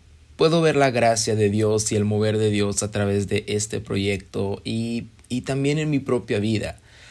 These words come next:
Porque de verdad lo digo y no lo digo solamente por decirlo, cada episodio es algo que Dios quiere hablar a mi vida y quiere tocar mi corazón. Y,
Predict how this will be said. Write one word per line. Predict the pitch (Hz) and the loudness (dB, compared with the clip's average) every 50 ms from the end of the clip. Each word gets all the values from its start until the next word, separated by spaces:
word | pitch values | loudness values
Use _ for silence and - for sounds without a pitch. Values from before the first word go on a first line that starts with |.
| - - - - - - | -20 -20 -20 -20 -10 -2
Porque | - 123 123 110 110 117 120 113 110 107 107 - - - - - | 0 0 0 0 -2 -2 0 0 2 0 0 -2 -6 -12 -6 0
de | 120 120 | 2 2
verdad | 120 117 117 120 123 123 123 120 107 | 2 4 4 4 4 6 4 4 2
lo | 113 117 110 | 2 2 2
digo | 113 117 113 107 110 110 | 2 2 2 2 2 2
y | 113 | 4
no | 113 113 110 | 4 2 2
lo | 113 113 110 | 2 2 2
digo | 117 113 110 110 107 | 2 2 2 0 0
solamente | 101 - - 107 107 104 104 101 101 95 90 101 | 0 -2 -2 0 0 2 0 0 -2 -2 -4 -6
por | - - 101 98 | -6 -4 -4 -4
decirlo, | 98 95 90 - 110 107 98 98 95 87 85 98 107 - - - _ - - | -2 -2 -2 0 0 0 -2 -2 -4 -6 -6 -8 -10 -14 -18 -20 _ -10 0
cada | - 127 123 127 131 127 131 131 - - | 4 6 6 8 8 6 4 2 2 0
episodio | 127 120 110 113 113 104 98 - - - 98 101 92 95 90 90 87 - 110 - - - - - - - - - - - | -2 -4 -4 -4 -2 -2 -2 -2 0 0 0 0 0 0 -2 -4 -4 -6 -10 -12 -18 -20 -20 -20 -20 -20 -20 -16 -8 -4
es | 113 117 117 - 120 | 0 0 2 2 4
algo | 120 120 120 120 110 | 2 2 2 0 -2
que | 110 120 110 | -2 -4 -2
Dios | 107 113 123 127 135 135 - | 0 2 2 2 2 2 0
quiere | - - 135 131 135 | 0 2 2 2 2
hablar | 135 127 123 120 120 120 | 2 0 0 -2 -2 -2
a | 117 | -2
mi | 113 110 104 | 0 0 0
vida | 101 110 113 117 107 101 95 | 0 0 0 0 0 0 0
y | 101 101 | -2 -4
quiere | 98 - 110 104 107 | -4 -4 -2 -2 -2
tocar | 107 - 107 101 - 107 101 101 | -2 -2 -4 -4 -2 -2 -2 -2
mi | 95 98 104 110 110 | -2 -2 -2 -2 -2
corazón. | 110 - 117 107 104 104 107 - 101 95 98 101 98 | -2 -2 -2 -2 -2 -2 -4 -4 -4 -4 -4 -4 -4
Y, | - 113 113 117 117 120 117 110 | -2 -2 0 0 0 0 -2 -4